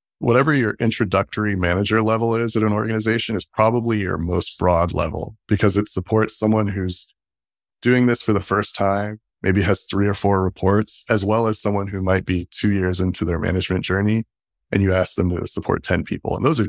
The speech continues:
two very different organizations. But those people who step into those roles and maybe have skill gaps, that's where they're looking for the organization to provide some level of support, some level of learning and development.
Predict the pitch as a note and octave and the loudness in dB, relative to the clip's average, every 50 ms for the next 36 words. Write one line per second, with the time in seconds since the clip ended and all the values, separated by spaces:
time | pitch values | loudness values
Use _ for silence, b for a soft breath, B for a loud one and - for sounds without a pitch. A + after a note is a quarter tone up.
0 | - - - B2+ A2+ F2 F#2+ F#2+ G2+ G2 F2+ F2+ E2+ - - F2+ E2+ E2+ E2 D#2+ | -4 -4 -2 -2 -2 0 2 2 2 0 0 -2 -4 -4 -4 -2 -2 -4 -4 -4
1 | F2 - E2+ - - F2+ - - - - - - - - - _ _ _ _ _ | -6 -6 -6 -4 -2 -4 -4 -4 -8 -12 -12 -12 -14 -16 -16 _ _ _ _ _
2 | _ _ _ _ _ - G#2+ A#2+ C3 C3 - C#3+ C#3+ D3 C#3 A2+ A#2+ A2 - - | _ _ _ _ _ 2 4 4 4 2 2 0 2 2 2 2 0 -2 -2 -2
3 | - A2 G2+ - A2 A2+ A2+ A2+ - - G2 G#2 G2 F#2 F2+ F2 G2 F#2+ G2 F#2+ | 0 0 0 0 0 0 0 0 -2 -2 -2 0 0 0 0 0 0 2 2 2
4 | F#2 F#2 F#2 - - - - - - G2 F#2+ F#2+ F#2 F#2+ G2 F2+ - F#2 E2+ - | 2 0 -2 -4 -8 -10 -6 -2 -2 0 0 0 0 0 0 0 0 0 0 -2
5 | - - - A2 A2+ G2+ G2 F2+ F2+ - - - - _ _ _ _ _ - A2+ | -4 -2 -2 0 0 2 0 0 0 -2 -6 -10 -14 _ _ _ _ _ -2 0
6 | A#2+ A#2+ - E3 D#3 D#3 C3+ B2 B2 - - B2 A#2 - A#2 G#2 G2+ G2 G2 G2+ | 0 2 2 2 2 2 2 2 0 0 -2 -2 -2 0 0 2 2 4 4 4
7 | G2 G2+ G2 F#2 - F#2+ F#2+ F#2 - - F#2+ F2+ - - - F#2+ F2+ F2 F2 F2 | 2 2 0 0 0 0 -2 -2 -2 -4 -6 -8 -6 -2 -2 0 2 2 2 2
8 | E2+ - - F#2+ F2+ F2 F2+ F2+ E2+ F2 E2+ E2 - - - - - F#2+ F2 F2 | 2 0 -2 -2 0 2 2 2 2 0 -2 -2 -4 -8 -10 -6 0 0 2 2
9 | F2 D2+ - _ - - - G2+ G2 G2 G2 F#2 G2 F#2+ F2+ F2 F2+ F#2 F2+ F#2+ | 2 0 -4 _ -10 -4 0 2 2 4 2 2 2 0 0 0 0 2 2 2
10 | F#2 F#2 F2+ E2+ E2 E2+ E2+ E2 D#2+ - - - F2 E2+ - | 2 2 2 2 0 0 0 0 0 -2 -4 -6 -8 -10 -10